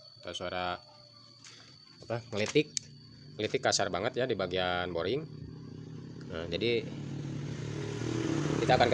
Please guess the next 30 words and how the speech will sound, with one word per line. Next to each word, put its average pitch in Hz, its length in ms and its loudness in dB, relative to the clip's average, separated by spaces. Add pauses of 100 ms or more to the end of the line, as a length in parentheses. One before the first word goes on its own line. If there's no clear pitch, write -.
ketahui 110 320 8
penyebabnya 104 480 4
ya. 117 160 4 (400)
Oke, 123 240 2 (320)
tentunya 95 320 -2
kalian 90 160 0
mau 90 80 -2
tahu, 104 240 2 (480)
simak 87 320 -2
terus 104 160 -4
videonya 101 400 -2
sampai 85 320 -4
selesai. 80 560 -4
Jangan 87 80 -4
lupa 107 480 -2 (160)
like, 90 240 -4
comment, 90 240 -4
and 90 80 -4
subscribe, 98 480 -4
dan 90 80 -4
nyalakan 87 240 -2
tombol 92 240 -2
loncengnya 90 320 -2 (160)
supaya 92 320 -4
video-video 85 720 0
berikutnya 82 400 -6
gak 80 160 -4
ketinggalan. 80 320 -6 (3000)
Oke, 131 400 4 (400)
jadi 117 560 2